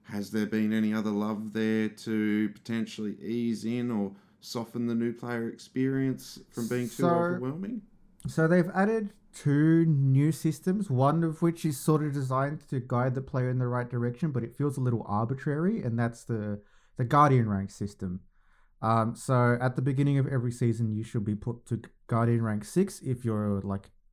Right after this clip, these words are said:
Speaker 2: uh, a returning or experienced player. Um, if you're a new player, we put at one, and it basically puts you through certain quest lines and puts you in specific directions to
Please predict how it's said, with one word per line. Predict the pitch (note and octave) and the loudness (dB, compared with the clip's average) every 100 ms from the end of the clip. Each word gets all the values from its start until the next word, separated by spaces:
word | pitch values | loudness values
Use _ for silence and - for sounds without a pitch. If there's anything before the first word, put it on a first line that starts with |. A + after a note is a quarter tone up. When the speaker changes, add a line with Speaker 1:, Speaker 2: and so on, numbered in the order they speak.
| _ _ | _ _
Speaker 2:
uh, | - G#2+ A2 | -8 -4 -2
a | |
returning | A2 G#2+ C#3 C3 C3+ | -2 0 2 4 4
or | A#2 | 2
experienced | G#2 - B2 A#2+ A2+ - | -2 0 2 4 0 -4
player. | C#3 D3 D#3+ F3+ - _ _ _ _ - | -2 0 0 -4 -10 _ _ _ _ -4
Um, | A#2 A2 A2 A#2 - | 2 2 2 -2 -2
if | C3 | 0
you're | C#3+ C3 | 4 4
a | C3 | 6
new | C#3 D3+ | 4 2
player, | D#3+ B2+ | 0 0
we | A#2+ | 0
put | A#2+ C3+ | 0 -2
at | A#2 | -4
one, | A#2 A#2+ A2+ | -2 -2 -2
and | A#2 A2 | -2 -6
it | G#2+ | -4
basically | A#2 A#2 C3 B2 A2+ G#2 _ _ _ _ _ _ - | -4 -4 -6 -6 -6 -8 _ _ _ _ _ _ 0
puts | - D3+ - | 2 2 2
you | C#3 | 0
through | - C3+ C3 A#2+ - | 2 4 4 4 -2
certain | - C#3+ C3+ C#3 | -8 -4 -4 -6
quest | - B2 - | -4 -4 -2
lines | A#2 A2 | -4 -4
and | A2 | -4
puts | C3+ B2+ | -4 -2
you | |
in | B2 | -2
specific | A#2+ B2+ C#3 B2+ A#2 | 0 -2 -2 -4 -4
directions | A#2 A2 G#2+ - G#2+ G2+ | -2 -2 -4 -4 -4 -4
to | B2 A2+ | -6 -6